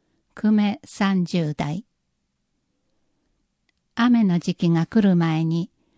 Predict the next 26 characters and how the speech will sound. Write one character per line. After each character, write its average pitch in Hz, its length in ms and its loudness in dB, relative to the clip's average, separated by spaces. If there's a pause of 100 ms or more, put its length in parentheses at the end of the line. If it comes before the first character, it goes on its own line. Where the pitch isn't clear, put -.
(220)
洪 247 220 4
水 240 320 0
ハ 214 220 -2
ザ 240 220 0
ー 233 40 -2
ド 226 160 2
マ 214 140 4
ッ - 40 -4 (120)
プ 160 100 -2
の 160 160 0
存 202 380 0
在 180 280 -2
や 165 220 -4 (420)
各 240 300 -4
種 - 180 -6
備 202 500 0
え 156 100 -2
を 170 80 -4
知 220 180 -2
る 220 120 2
こ 214 180 -2
と 190 120 -2
が 165 160 -2
で 170 140 -4
き - 140 -16
て 175 260 -6